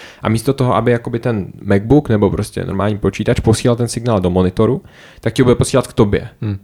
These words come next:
Speaker 1: A ty prostě, tobě stačí jedno, jedno zařízení a ma-, máš ho jakoby místo všech monitorů na světě.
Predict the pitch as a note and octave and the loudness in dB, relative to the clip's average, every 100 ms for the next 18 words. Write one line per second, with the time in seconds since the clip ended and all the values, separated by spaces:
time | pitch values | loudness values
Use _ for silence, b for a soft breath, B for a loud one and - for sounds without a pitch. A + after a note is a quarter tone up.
0 | _ _ - A2 B2 B2+ C3 B2+ B2+ C3 | _ _ -4 0 0 2 0 0 -2 -2
1 | C#3+ - B2+ B2 G#2 D3 A2+ G#2 G2+ G2 | -2 2 2 2 0 2 0 0 0 0
2 | C#3+ - B B - G#2+ A2+ - A#2 A#2+ | -2 -8 B B -6 -2 -2 0 0 2
3 | B2 A#2 A#2+ A#2+ - - A#2+ B2 A#2 A#2 | 0 2 0 0 -2 -2 0 2 2 2
4 | A2+ G#2+ G2+ F#2+ - A2 | 2 0 -2 -6 -8 -12